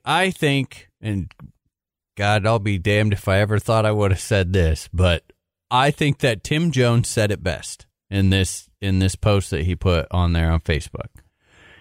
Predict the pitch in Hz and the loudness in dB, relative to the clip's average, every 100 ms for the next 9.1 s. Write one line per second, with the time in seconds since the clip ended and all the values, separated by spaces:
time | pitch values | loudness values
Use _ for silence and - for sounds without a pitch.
0 | _ 107 98 123 101 113 95 - 175 202 | _ -2 2 2 2 2 0 0 0 -2
1 | - 175 117 110 104 - - - _ - | -2 -4 -2 -2 -4 -8 -16 -20 _ -8
2 | 98 - 165 170 175 151 135 113 110 98 | -8 0 0 0 0 2 2 0 -2 -4
3 | 107 98 92 87 85 - _ - 123 95 | 0 2 2 0 -2 -10 _ -2 0 2
4 | 107 127 131 123 - 101 87 - 78 78 | 2 4 2 0 -2 -2 -2 -2 -4 -4
5 | _ _ - 104 85 110 101 98 90 80 | _ _ -2 -2 0 0 2 2 0 -4
6 | - 78 - _ _ _ _ 107 135 151 | -10 -12 -12 _ _ _ _ 0 2 2
7 | 139 101 71 - _ _ _ _ _ _ | 0 -2 -6 -10 _ _ _ _ _ _
8 | - 120 131 175 - 170 160 160 156 160 | 2 4 4 2 0 0 2 2 2 -2
9 | 160 | -2